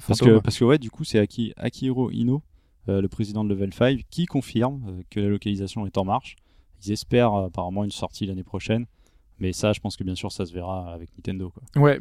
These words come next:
Speaker 2: parce qu'on a, on en a déjà parlé plusieurs fois dans le, dans le podcast. Ils avaient plus ou moins pris la température. Sur Twitter, ils avaient dit, est-ce que les fans étaient intéressés par
Speaker 1: Ouais, c'est
Speaker 2: Yokai
Speaker 1: ça.
Speaker 2: Watch ? Jusqu'à maintenant, ils
Speaker 1: Donc
Speaker 2: avaient
Speaker 1: la, la
Speaker 2: pas
Speaker 1: question
Speaker 2: donné
Speaker 1: qui
Speaker 2: tout
Speaker 1: se
Speaker 2: de
Speaker 1: pose,
Speaker 2: suite.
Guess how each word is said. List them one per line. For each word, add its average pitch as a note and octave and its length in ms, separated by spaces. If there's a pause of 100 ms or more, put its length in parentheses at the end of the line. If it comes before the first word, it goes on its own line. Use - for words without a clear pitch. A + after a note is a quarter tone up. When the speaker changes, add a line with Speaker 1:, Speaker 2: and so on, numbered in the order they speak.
(160)
Speaker 2:
parce D3 120
qu'on D3+ 100
a, D3+ 80
on C#3+ 140
en C3 160
a - 20
déjà C#3 160
parlé F3+ 360
plusieurs D3+ 200
fois E3+ 140
dans C#3+ 100
le, B2 140
dans B2 80
le A#2+ 40
podcast. C#3+ 300
Ils B2 100
avaient B2 120
plus - 180
ou C#3 60
moins C#3+ 100
pris - 160
la C#3 80
température. C#3+ 560
Sur - 80
Twitter, C3+ 220
ils C3+ 80
avaient B2+ 80
dit, C3 160
est-ce D#3 260
que - 100
les D#3 160
fans D3+ 280
étaient D3 120
intéressés C3+ 420
par C#3 180
Speaker 1:
Ouais, A#2 60
c'est B2 80
Speaker 2:
Yokai - 120
Speaker 1:
ça. B2 100
Speaker 2:
Watch ? C3 280 (960)
Jusqu'à B2 240
maintenant, B2+ 260
ils B2+ 120
Speaker 1:
Donc A#2+ 80
Speaker 2:
avaient A2+ 100
Speaker 1:
la, A2+ 80
la A2+ 60
Speaker 2:
pas A2 40
Speaker 1:
question C#3 240
Speaker 2:
donné C#3 120
Speaker 1:
qui B2 80
Speaker 2:
tout B2+ 60
Speaker 1:
se C#3 100
Speaker 2:
de C#3 40
Speaker 1:
pose, C#3+ 140
Speaker 2:
suite. - 80